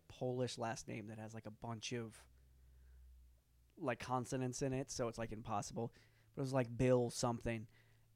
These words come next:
and Jared interviewed him and said, "Okay, what is the one thing, uh, reason why someone should,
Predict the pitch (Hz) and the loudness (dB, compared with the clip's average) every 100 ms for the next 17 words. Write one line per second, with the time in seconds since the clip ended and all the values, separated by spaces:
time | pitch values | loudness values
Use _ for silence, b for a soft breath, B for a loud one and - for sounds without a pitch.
0 | 151 131 120 117 110 110 113 - _ _ | 6 6 6 4 0 -2 -6 -14 _ _
1 | _ _ - 156 131 127 127 120 123 131 | _ _ -10 2 6 6 6 2 2 2
2 | 127 123 117 117 113 117 110 135 127 135 | 2 2 0 -2 -4 -2 0 0 4 6
3 | 117 113 98 110 127 139 139 131 131 131 | 6 4 0 2 4 4 4 2 2 6
4 | 127 127 127 - 160 - 110 110 107 _ | 6 6 2 2 4 4 0 -6 -10 _
5 | - - - - - - - - - 120 | -20 -20 -20 -20 -20 -20 -20 -20 -6 2
6 | 120 117 107 101 175 - - - - - | 4 4 4 2 -2 -10 -20 -20 -20 -20
7 | - - - - - - - - 135 160 | -20 -20 -20 -20 -20 -20 -20 -4 4 4
8 | 143 139 127 110 131 127 117 131 | 6 4 2 2 2 0 0 -4